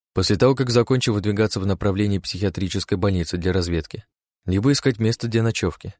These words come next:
как вариант вернуться в Толстобино, где наверняка найдется, где остаться на ночь. Мы с Егором идем первыми, Богдан и Анна на флангах, Дарья прикрывает тыл.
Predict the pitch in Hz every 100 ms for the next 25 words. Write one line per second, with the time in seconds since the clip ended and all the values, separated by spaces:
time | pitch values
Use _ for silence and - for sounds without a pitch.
0 | _ - 104 92 95 101 - 101 101 90
1 | 98 104 101 - 95 78 90 - _ _
2 | 104 98 95 92 92 90 95 92 85 90
3 | 98 90 87 - 87 92 82 80 - -
4 | _ _ _ _ _ _ _ 92 107 139
5 | 113 107 117 110 101 101 95 85 80 85
6 | 95 _ - 101 101 104 98 92 85 98
7 | 104 95 98 101 85 82 - _ _ -
8 | 92 98 104 - 117 - 95 92 87 87
9 | 80